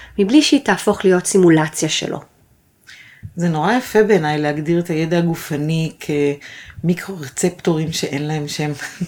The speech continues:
Speaker 1: תודה, זו באמת מטאפורה חביבה. אני רוצה לעשות הבחנה בין הפעולה של רינה, שנותנת פרשנות לידע הגופני של נועה, לבין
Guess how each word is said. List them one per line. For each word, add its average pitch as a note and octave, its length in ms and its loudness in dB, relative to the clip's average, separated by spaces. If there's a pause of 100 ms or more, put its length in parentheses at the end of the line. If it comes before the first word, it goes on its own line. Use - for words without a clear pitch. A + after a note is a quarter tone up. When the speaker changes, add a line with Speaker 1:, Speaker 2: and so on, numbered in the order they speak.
(800)
Speaker 1:
תודה, G#3 320 4
זו G3+ 100 2
באמת G3+ 400 4
מטאפורה E3 440 0
חביבה. D#3 400 -6 (960)
אני C4+ 140 8
רוצה D4+ 240 6
לעשות D4+ 300 2
הבחנה G#3 400 4
בין G3 180 4
הפעולה F#3 400 4
של E3 160 -2
רינה, E3 340 4
שנותנת F3+ 500 2
פרשנות F3 400 4
לידע E3+ 260 2
הגופני E3 380 0
של E3 200 0
נועה, D#3+ 280 2 (280)
לבין A3 380 4